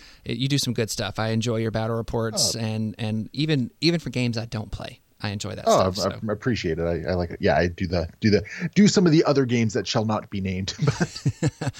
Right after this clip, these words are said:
Speaker 1: <laughs> Ah, yes, yes. Ah, the, the, uh, all-seeing eye in the sky that is that other
Speaker 2: <laughs>
Speaker 1: company over there. But, uh,
Speaker 2: Exactly.
Speaker 1: but anyways, thank you so much for coming on and having this chat with me, man. It's always a great time, and I really appreciate it.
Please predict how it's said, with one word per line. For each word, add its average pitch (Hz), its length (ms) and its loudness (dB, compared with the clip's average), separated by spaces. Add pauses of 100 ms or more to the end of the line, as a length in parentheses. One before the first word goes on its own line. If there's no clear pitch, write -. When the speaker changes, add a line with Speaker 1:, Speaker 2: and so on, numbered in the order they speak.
(120)
Speaker 1:
<laughs> 196 100 -6
Ah, 127 280 0
yes, 117 440 0
yes. 110 300 -4
Ah, 117 220 -4
the, 113 160 -8
the, 110 400 -6
uh, 110 100 -2
all-seeing 123 560 2
eye 113 180 0
in 113 100 2
the 107 80 0
sky 104 420 -2
that 104 120 -6
is 104 360 -6
that 113 240 0
other 107 200 -2
Speaker 2:
<laughs> - 0 -
Speaker 1:
company 104 380 -6
over 110 140 -10
there. - 200 -12 (460)
But, 123 80 -2
uh, - 20 4
Speaker 2:
Exactly. 95 500 0 (440)
Speaker 1:
but 139 100 2
anyways, 123 320 4
thank 160 180 0
you 156 60 0
so 135 220 4
much 113 400 -2
for 113 360 -2
coming 120 260 0
on 110 200 2
and 107 100 0
having 110 260 0
this 107 120 -2
chat 110 280 -2
with 110 100 -4
me, 107 100 -2
man. 110 220 -2
It's 110 120 -4
always 110 280 0
a 113 60 -6
great 110 260 -4
time, 110 340 -2
and 107 100 -4
I 110 40 -4
really 110 240 -4
appreciate 117 460 -4
it. - 100 -14